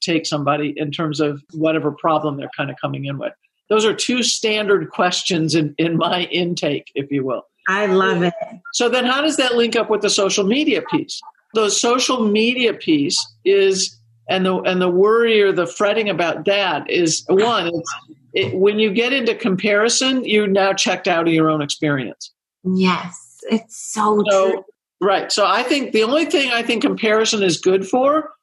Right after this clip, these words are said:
Speaker 1: is for aspirational purposes.
Speaker 2: Love it.
Speaker 1: I wanna be like the female star of the soccer team.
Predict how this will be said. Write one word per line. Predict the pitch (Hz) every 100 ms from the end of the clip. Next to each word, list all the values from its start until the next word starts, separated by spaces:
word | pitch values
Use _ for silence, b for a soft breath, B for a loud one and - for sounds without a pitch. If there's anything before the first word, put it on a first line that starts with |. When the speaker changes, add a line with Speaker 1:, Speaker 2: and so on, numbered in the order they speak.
| _ -
Speaker 1:
is | 202 202
for | - 202
aspirational | 185 190 190 202 185 170 160 165 151 143
purposes. | 147 143 123 - - - _ 196
Speaker 2:
Love | 196 180
it. | 175 175 - - _ _ -
Speaker 1:
I | 196
wanna | 220 233 240 220 202
be | 220 226
like | 226 202 190 190 -
the | 160 160 190
female | 226 220 214 190
star | - - 185 190 185
of | 160
the | 170
soccer | 165 190 208 180
team. | 160 139 104